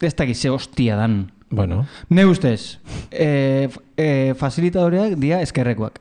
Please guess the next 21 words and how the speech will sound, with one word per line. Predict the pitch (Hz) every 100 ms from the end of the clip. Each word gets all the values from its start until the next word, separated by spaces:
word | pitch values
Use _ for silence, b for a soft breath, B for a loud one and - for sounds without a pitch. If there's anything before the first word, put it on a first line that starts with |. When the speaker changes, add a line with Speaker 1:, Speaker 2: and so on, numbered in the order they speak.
| -
Speaker 2:
Bueno, | 131
Speaker 1:
más | 131 -
o |
Speaker 2:
zeko | 247 208
Speaker 1:
menos. | 151
Speaker 2:
atera | 175 170 - - 208
kobazulotik, | 127 117 107 123 101 104 104
ez |
dakit | 139 156
ze | 127
kobazulotatik | 120 110 104 123 117 110 120
itziten | 107 - 110 107
izaren? | 95 110 135 233 - -
Speaker 1:
Eh, | 151 151
mi-, | 151 175
eh, | 160 131 123 120 120
mikrofono | 120 123 143 139 135 131
honek | 131 131 123 120
bermatzen | 120 117 120 127
didan | 123 127 127 117 110
kobazulo | 123 117 110 123 117 113